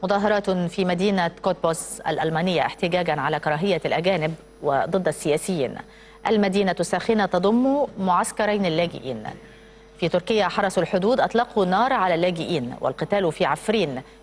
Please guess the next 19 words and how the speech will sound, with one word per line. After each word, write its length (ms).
يجبر 360
المزيد 420
من 180
المواطنين 520
السوريين 680
على 180
الفرار. 400
كوريا 200
الشمالية 480
استخدمت 460
سفارة 440
برلين 460
لشراء 360
الأسلحة، 540
والعقوبات 720
لم 380
تمنع 460
بيونغ 240
يانغ 220